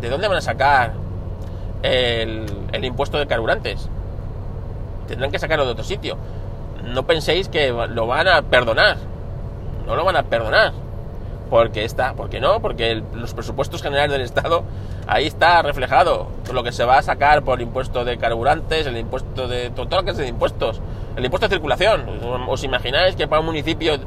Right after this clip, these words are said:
el sesenta por ciento de sus coches sean eléctricos y no les puede cobrar el impuesto de circulación? Una tragedia para ese municipio. ¿Con qué va a pagar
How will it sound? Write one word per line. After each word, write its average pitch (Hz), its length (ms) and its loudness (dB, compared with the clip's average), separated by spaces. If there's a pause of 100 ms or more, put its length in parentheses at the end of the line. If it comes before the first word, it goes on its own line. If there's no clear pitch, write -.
(340)
el 127 120 -2
sesenta 165 300 -2
por 185 80 2
ciento 175 180 0
de 165 80 2
sus 143 80 -4
coches 160 200 -2
sean 156 120 0
eléctricos 131 580 -2 (360)
y 135 80 -2
no 156 80 2
les 170 80 -2
puede 170 160 6
cobrar 151 260 6
el 151 60 2
impuesto 160 280 0
de 147 60 0
circulación? 135 460 2 (500)
Una 156 120 0
tragedia 185 580 6
para 147 140 6
ese 147 160 2
municipio. 143 580 0 (760)
¿Con 135 160 -4
qué 175 120 8
va 220 80 10
a - 40 6
pagar 160 380 6